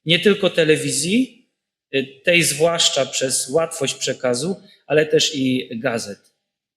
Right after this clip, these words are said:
Nagle pojawiły się, co wcześniej nigdy tego nie było, różnego rodzaju spekulacje o tym, czym rzekomo ten sobór jest, co on zmieni w Kościele.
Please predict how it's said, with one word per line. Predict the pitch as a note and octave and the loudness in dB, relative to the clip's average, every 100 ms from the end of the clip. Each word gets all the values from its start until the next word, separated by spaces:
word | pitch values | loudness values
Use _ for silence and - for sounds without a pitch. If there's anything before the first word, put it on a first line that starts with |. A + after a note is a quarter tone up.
| _ _ _ _ _ _ - | _ _ _ _ _ _ -4
Nagle | G3 A#3+ C4 | -2 2 2
pojawiły | A3+ G3+ F3 F3+ D#3 D3+ | 4 4 4 4 4 4
się, | - F3+ | 4 2
co | - D#3 | 0 -2
wcześniej | - G3+ - F3+ | 0 -2 0 0
nigdy | F#3+ E3 | 0 -2
tego | E3 D#3+ D3+ | -4 -2 0
nie | C#3 C3 | 0 0
było, | B2+ E3 F#3+ | 0 0 2
różnego | E3+ D3+ G3+ G3 | 2 0 0 0
rodzaju | F3 D#3+ F#3 E3+ | 0 0 0 -2
spekulacje | D3 - G3+ G3 F#3 E3 C3 - F3 G3 - _ _ _ _ | -4 -4 -4 -6 -2 -2 -2 -4 -4 -6 -8 _ _ _ _
o | - - | 0 0
tym, | - G#2 G2+ G3 - - _ _ | 2 2 4 0 -6 -20 _ _
czym | - C4 A#3+ | 4 6 6
rzekomo | G3 G#3+ G#3+ A3 A3 | 4 2 2 4 4
ten | G#3 F#3 | 2 0
sobór | - G3 E3+ F#3 | 2 0 2 2
jest, | F3+ F3 A#2+ - - - | 6 4 4 0 -6 -2
co | F#3+ F3+ | 2 4
on | G3+ F3+ | 4 4
zmieni | E3+ F#3+ G3 F#3 D3+ | 2 4 4 4 0
w | - | -2
Kościele. | C3 B2 - - A#2+ A2+ A2 | -4 -2 -2 0 0 0 -8